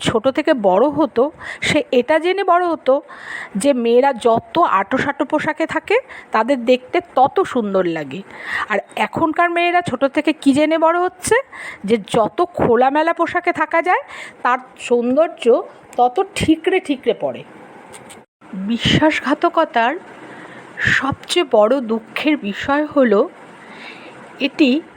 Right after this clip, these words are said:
কখনোই আপনার শত্রুদের কাছ থেকে আসে না।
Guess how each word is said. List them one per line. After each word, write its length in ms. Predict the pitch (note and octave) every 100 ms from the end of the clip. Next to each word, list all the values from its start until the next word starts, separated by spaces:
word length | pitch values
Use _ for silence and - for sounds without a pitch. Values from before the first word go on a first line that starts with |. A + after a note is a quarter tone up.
| - - - A3+
কখনোই 580 | A#3 - - F4+ G4 A4 -
আপনার 460 | C4 C4 C4 C4 C4+ C#4 -
শত্রুদের 580 | C#4+ - - E4+ F4 E4+
কাছ 180 | B3 - A#3
থেকে 200 | A3 G3+ F3+
আসে 200 | - E3
না। 120 | D#3+